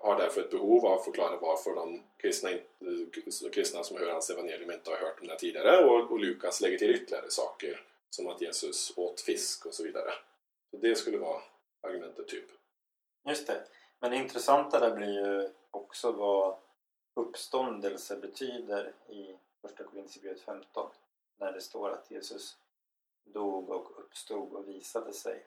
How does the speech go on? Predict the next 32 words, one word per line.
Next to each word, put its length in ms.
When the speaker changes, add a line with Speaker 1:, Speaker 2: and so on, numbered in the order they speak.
Speaker 2:
för 300
Petrus 520
och 80
sen 220
sådär, 340
de 140
andra. 340
Ehm, 680
eftersom 800
där 160
skulle 260
ju 60
N 160
T 100
Wright 600
göra 240
gällande 420
att, 360
att 140
det 200
är 80
för 220
en, 200
en 180
judisk, 840
i 100
en 140
judisk 380
kontext 440
så 120
är 300
det 280